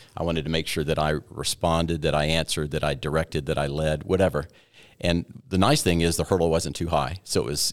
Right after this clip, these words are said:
easier for me to be able to say I was successful. Companies, you can't really do that, right? A lot of organizations, you can't say, "Well, we're gonna do it again,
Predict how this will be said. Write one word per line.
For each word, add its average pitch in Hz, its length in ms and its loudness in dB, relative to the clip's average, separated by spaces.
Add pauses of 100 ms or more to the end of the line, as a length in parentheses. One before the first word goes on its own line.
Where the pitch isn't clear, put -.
easier 85 280 -2
for - 160 -6
me 73 260 -4 (140)
to 78 180 -4 (140)
be 107 80 -2
able 139 80 0
to - 80 -8
say - 160 -4
I 76 40 -6
was 73 80 -6
successful. - 480 -4 (880)
Companies, 107 440 0
you 90 60 -4
can't - 200 -4
really 87 200 2
do 95 200 -2
that, - 220 -8 (520)
right? 87 220 0
A 85 60 -2
lot 104 180 6
of 110 60 4
organizations, 95 640 4
you 90 80 -2
can't 90 220 0
say, - 140 -2
"Well, 78 260 -2
we're 101 140 -8
gonna 101 160 -2
do 90 200 -2
it 80 80 -4
again, 82 480 -4